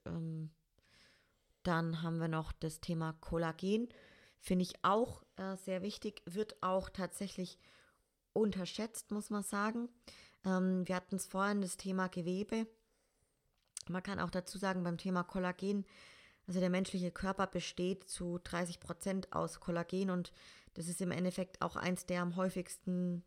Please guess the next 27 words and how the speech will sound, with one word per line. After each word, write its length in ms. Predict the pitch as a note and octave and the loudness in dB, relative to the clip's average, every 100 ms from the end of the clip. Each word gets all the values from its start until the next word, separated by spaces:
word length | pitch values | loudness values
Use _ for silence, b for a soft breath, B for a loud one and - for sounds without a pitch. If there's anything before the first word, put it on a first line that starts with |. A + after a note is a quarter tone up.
| - | -10
vorkommenden 800 | - F#3 F#3 F#3 F#3 F3 F3+ - | 2 2 4 2 4 2 -2 0
Eiweiße 720 | F3 G#3 G3+ E3+ E3+ - G#3+ B B B B | 4 4 6 4 2 2 0 B B B B
im 120 | F#3 | 2
menschlichen 460 | F#3 F3+ - F3+ F#3+ | 4 4 0 -4 0
Organismus 680 | D#3+ F3 F#3 F#3 F3 E3 - | 0 2 0 0 -2 -4 -6
und 400 | F3 E3+ F3 - B B B - | -2 0 -2 -6 B B B 0
dementsprechend 600 | F#3 F3+ - F3+ F#3 F#3 | 2 2 2 0 0 -2
ist 120 | F3 | -4
es 160 | F3+ - | -4 -4
halt 120 | E3+ | 0
auch 140 | - E3+ | 0 0
ein 60 | |
großer 340 | E3+ F#3 F3+ F3+ | 0 -2 0 -2
Bestandteil 560 | E3+ - F3+ F#3 F3 | -2 0 0 2 -2
vom 360 | F3 F3 F3+ F3+ | -2 0 2 2
Bindegewebe 880 | G3+ G#3+ A3 G#3+ G3+ G3+ G3+ G3 F#3+ B B B B B - | 4 4 4 4 4 2 2 0 0 B B B B B 0
und 180 | F3 F3 | 4 4
natürlich 360 | E3 F3 F3 | 2 -2 0
auch 100 | D#3+ | -2
von 280 | - E3 - | -2 -6 0
Haut, 420 | F#3 F#3 F3+ E3+ | 4 4 4 -2
Haaren, 540 | F3+ F3+ F3 F3+ F3 - b b b b _ _ | 0 0 2 2 2 -2 b b b b _ _
ähm, 500 | F#3 F3 E3+ E3 D#3+ - _ | 0 2 0 0 -4 -10 _
Nägeln, 580 | E3+ F#3 F#3+ G3 F#3 F3 | 2 4 4 4 2 2
Sehnen 420 | - F#3 F3+ F3+ | 0 0 2 2
und 160 | E3 E3 | 0 0
Bändern. 380 | F3+ G#3+ A#3+ | 2 4 2